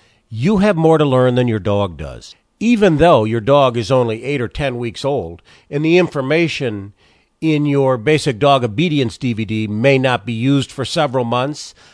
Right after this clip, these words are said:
the time to start to educate yourself is now, and not the night before you need to start distraction training.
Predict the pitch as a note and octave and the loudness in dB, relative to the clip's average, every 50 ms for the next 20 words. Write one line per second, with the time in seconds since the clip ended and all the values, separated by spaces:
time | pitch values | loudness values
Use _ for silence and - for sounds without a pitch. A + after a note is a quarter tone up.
0 | _ _ _ _ - B2 - - - - D#3+ E3+ F3 F3+ E3+ C3 A2+ F#2+ F2+ F#2+ | _ _ _ _ -6 -6 -6 -2 -4 -2 0 0 0 0 0 -2 -2 -4 -4 -6
1 | A2 A#2 - _ _ _ _ _ _ - - C#3 - - - D#3 C#3+ C3 - D3+ | -10 -12 -14 _ _ _ _ _ _ -8 -6 -6 -6 -4 -4 -2 -2 -2 -4 -8
2 | - - C3+ D3 B2+ B2+ B2 - C#3+ C3+ C3 A2+ A2 G2+ F#2+ - - D3 C3 A#2+ | -8 -6 -4 -4 -2 -2 -4 -2 -2 -2 -2 -2 -6 -10 -10 -6 -4 -2 -2 -2
3 | G#2 - G#2+ F#2 - - G#2 G2+ G2+ G2 F#2+ F2 D#2 C2 - _ _ _ _ _ | -4 -6 -10 -10 -10 -10 -10 -6 -6 -4 -4 -4 -6 -8 -12 _ _ _ _ _
4 | _ _ - A#2+ B2 B2 C3+ E3 F#3 G3 - A3 G3 F3+ E3+ E3+ D#3 C#3 F3+ D#3+ | _ _ -6 -4 -4 -2 0 -2 -2 0 0 0 0 2 2 2 2 0 -2 -4
5 | - D#3 D3+ C#3+ C#3+ C#3 C3+ C3+ B2+ A#2+ A#2+ B2+ C3 C3 C3 A2 - B2 A2+ G2+ | -2 0 2 2 2 2 0 0 -2 -2 0 0 0 0 -2 -4 -6 -12 -12 -12
6 | - - - B2 A#2+ A#2+ A#2+ A#2+ A#2 - _ _ _ _ _ _ - C#3 C3 - | -10 -4 -2 0 0 0 0 -2 -4 -6 _ _ _ _ _ _ -10 -10 -10 -6
7 | - C#3 C3 B2+ B2+ - - A2+ F2+ E2 - F#2+ F#2 E2 D2 A#1+ A1+ | -4 -2 0 0 0 -2 -4 -6 -6 -6 -6 -6 -8 -8 -8 -12 -16